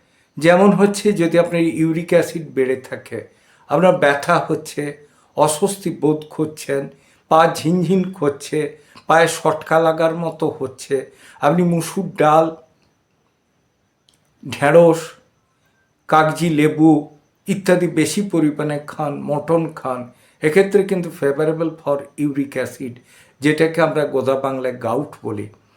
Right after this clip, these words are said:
ডাক্তারবাবুর সাথে যোগাযোগ করলে ডাক্তারবাবু আপনাকে ওই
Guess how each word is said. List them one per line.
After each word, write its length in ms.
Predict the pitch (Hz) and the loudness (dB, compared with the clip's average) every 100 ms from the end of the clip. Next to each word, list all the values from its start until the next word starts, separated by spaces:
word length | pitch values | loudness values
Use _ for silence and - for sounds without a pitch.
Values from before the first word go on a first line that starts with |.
| _ _ _ - | _ _ _ -2
ডাক্তারবাবুর 640 | 147 151 - 143 196 208 208 | 0 2 2 6 6 4 0
সাথে 400 | - 180 165 160 | -2 -4 -4 -2
যোগাযোগ 640 | 143 135 143 143 151 - | 0 2 2 2 -2 -4
করলে 680 | - 151 147 147 160 104 - _ _ _ _ | -8 -2 0 4 4 2 -6 _ _ _ _
ডাক্তারবাবু 560 | 151 151 175 180 202 202 | 0 2 2 6 6 8
আপনাকে 440 | 165 156 170 - | 4 2 -4 0
ওই 100 | 165 | 0